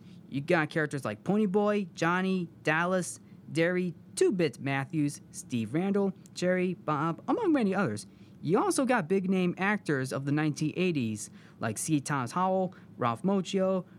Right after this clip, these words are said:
Matt Dillon, Patrick Swayze, Rob Lowe, Emilio, Emilio Estevez, Diane Lane, and of course, Tom Cruise. Fun fact, Nicolas Cage, Flea, and Melanie Griffith also appear as cameos.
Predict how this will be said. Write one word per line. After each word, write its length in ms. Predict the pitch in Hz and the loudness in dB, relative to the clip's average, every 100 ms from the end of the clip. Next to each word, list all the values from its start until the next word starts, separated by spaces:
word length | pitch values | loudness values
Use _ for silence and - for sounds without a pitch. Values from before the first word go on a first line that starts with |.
| - | -6
Matt 240 | 127 113 | -2 0
Dillon, 380 | 110 185 190 185 - | 0 2 2 2 -2
Patrick 300 | - 135 120 | -4 -4 -4
Swayze, 640 | - 196 196 180 196 190 175 - - - - - - | -4 0 0 2 2 0 -2 -8 -20 -20 -20 -20 -6
Rob 300 | 120 113 117 | -2 0 2
Lowe, 360 | 175 185 185 - | 2 2 0 -2
Emilio, 400 | 127 151 156 123 - - | 0 0 0 -2 -6 -2
Emilio 460 | 147 196 202 160 | 2 2 2 2
Estevez, 640 | 135 175 170 190 190 185 165 - | 0 -2 0 0 2 0 -2 -4
Diane 380 | 120 113 113 120 | -2 0 0 0
Lane, 300 | 190 202 202 | 2 2 0
and 160 | 339 349 | 2 2
of 120 | 247 | 2
course, 360 | 233 220 208 - - - | 2 2 -2 -8 -14 -2
Tom 400 | 156 170 180 170 | 2 4 2 0
Cruise. 580 | - 151 110 92 - - - - - | 0 0 -2 -6 -10 -10 -14 -20 -20
Fun 240 | - 285 240 | 0 2 2
fact, 320 | 247 135 - - | 2 0 -4 -8
Nicolas 340 | - 214 294 262 | -2 0 2 2
Cage, 380 | - 196 190 - | 0 0 0 -4
Flea, 380 | - 196 196 170 | -2 2 2 2
and 180 | 190 214 | 2 4
Melanie 400 | 202 202 185 160 | 4 4 2 2
Griffith 460 | 175 180 147 135 - | 0 0 -2 -4 -2
also 360 | - 226 233 190 | -2 0 2 0
appear 500 | - 151 143 143 - - | 0 0 2 0 -4 -4
as 220 | 127 123 - | -4 -2 -2
cameos. 500 | 170 143 90 87 | 0 0 -2 -8